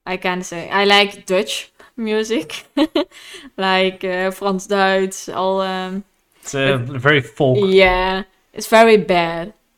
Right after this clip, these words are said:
Speaker 1: but I like it, and, um, I think one of the genres I keep on getting back is, like, uh, soft techno, I think,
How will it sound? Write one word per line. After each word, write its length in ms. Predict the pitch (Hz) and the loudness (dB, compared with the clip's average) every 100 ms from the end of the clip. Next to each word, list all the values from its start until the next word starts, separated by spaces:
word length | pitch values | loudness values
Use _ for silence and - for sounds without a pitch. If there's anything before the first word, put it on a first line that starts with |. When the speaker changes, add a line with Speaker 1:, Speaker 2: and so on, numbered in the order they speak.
| - | -4
Speaker 1:
but 140 | 202 - | 0 2
I 120 | 202 | 2
like 320 | 180 175 214 | 2 2 0
it, 160 | 277 285 | -2 -2
and, 500 | 214 208 208 214 208 _ - | 0 0 0 -2 -6 _ -8
um, 600 | 214 202 202 208 208 - | -4 -4 -4 -4 -6 -10
I 60 | 202 | -6
think 220 | 202 196 | -4 -2
one 160 | 196 | -2
of 120 | 202 - | -2 -4
the 260 | 190 185 | -4 -4
genres 440 | 185 185 185 190 - | -4 -4 -4 -4 -4
I 460 | 180 180 175 190 220 - | -4 -2 -4 -8 -12 -12
keep 220 | 196 190 | -10 -8
on 300 | 180 180 180 | -8 -8 -4
getting 280 | 185 190 180 | -2 -2 -4
back 220 | 175 175 | -6 -8
is, 180 | 180 190 | -10 -8
like, 420 | 180 180 180 - _ _ _ _ _ _ _ _ | -8 -8 -10 -18 _ _ _ _ _ _ _ _
uh, 220 | 185 180 | -4 -4
soft 480 | 180 - 208 - - | -4 -6 -8 -8 -10
techno, 480 | - 226 277 320 392 | -8 -8 -8 -8 -8
I 120 | - | -8
think, 440 | 269 302 349 370 | -8 -10 -10 -12